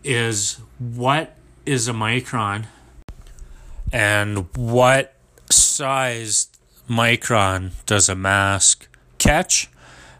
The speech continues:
and what size micron does a virus exist on.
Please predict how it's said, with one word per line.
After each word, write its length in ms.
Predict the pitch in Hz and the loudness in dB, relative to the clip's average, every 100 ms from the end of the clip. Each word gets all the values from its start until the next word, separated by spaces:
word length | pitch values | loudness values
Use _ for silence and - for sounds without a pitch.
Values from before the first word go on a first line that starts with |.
| - | -2
and 340 | 139 110 101 | 0 0 0
what 240 | 110 127 | 2 2
size 760 | - - 135 117 110 107 104 - 117 | 4 2 0 -4 -4 -2 -2 -4 -6
micron 840 | 107 104 107 - 98 92 92 92 - _ - - - - - 107 | -4 -2 -2 -2 -2 0 -4 -8 -16 _ -20 -20 -20 -20 -14 -4
does 560 | 101 101 92 92 - - | 0 2 2 2 0 0
a 120 | - 104 | -8 -6
virus 840 | 95 101 104 98 90 - - - _ | 0 2 2 0 0 2 0 -2 _
exist 540 | 98 92 - 87 - - | -6 -2 -2 0 -2 -2
on. 200 | 92 | -10